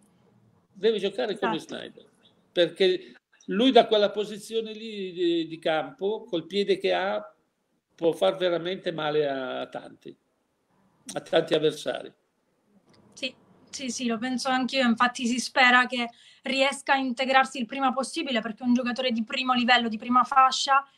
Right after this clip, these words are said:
Speaker 2: e vederlo lì in panchina, diciamo, fa, fa, fa un po' male a tutti, perché sappiamo il potenziale
Speaker 1: Certo.
Speaker 2: e quello che può fare.
Speaker 1: Esatto, esattamente, esattamente.
Speaker 2: Sì.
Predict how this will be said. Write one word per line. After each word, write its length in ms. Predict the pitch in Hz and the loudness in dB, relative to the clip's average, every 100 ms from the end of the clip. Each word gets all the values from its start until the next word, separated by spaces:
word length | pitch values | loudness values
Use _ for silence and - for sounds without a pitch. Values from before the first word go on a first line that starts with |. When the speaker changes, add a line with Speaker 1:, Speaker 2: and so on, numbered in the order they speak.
| _ _ _ _ | _ _ _ _
Speaker 2:
e 240 | - 269 294 | 2 4 6
vederlo 480 | 277 285 302 294 294 | 4 4 4 4 4
lì 140 | 302 | 2
in 140 | 294 | 0
panchina, 560 | 262 294 277 285 285 285 | 4 2 2 -6 -2 -2
diciamo, 540 | 262 226 254 254 269 | -2 -4 -4 -2 -4
fa, 280 | 233 233 220 | -4 -4 -4
fa, 160 | 214 233 | -6 -6
fa 100 | 233 | -4
un 160 | 254 240 | -4 0
po' 120 | 277 | 4
male 260 | 277 285 | 8 8
a 120 | 285 269 | 6 0
tutti, 360 | 320 330 277 | -6 -10 -14
perché 240 | 240 247 247 | -16 -16 -14
sappiamo 340 | 233 277 262 | -10 -6 -6
il 100 | 247 | -6
potenziale 580 | 262 262 277 269 285 247 | -10 -10 -10 -2 6 10
Speaker 1:
Certo. 440 | 202 - 151 - - | 10 8 -2 -10 -6
Speaker 2:
e 120 | 269 | -4
quello 220 | 277 277 | 2 2
che 140 | 277 269 | 2 0
può 200 | - 254 | -6 -6
fare. 520 | - 277 247 226 202 _ _ _ _ _ _ _ _ _ _ _ _ | 6 6 8 2 -6 _ _ _ _ _ _ _ _ _ _ _ _
Speaker 1:
Esatto, 520 | - 165 175 170 - 151 _ _ _ _ _ _ - - | -14 -6 -6 -6 -12 -16 _ _ _ _ _ _ -20 -12
esattamente, 760 | 170 180 175 175 170 143 - | -6 -4 -4 -6 -6 -8 -8
esattamente. 680 | 139 147 147 143 123 120 _ _ _ _ | -6 -6 -6 -10 -12 -18 _ _ _ _
Speaker 2:
Sì. 140 | - | -20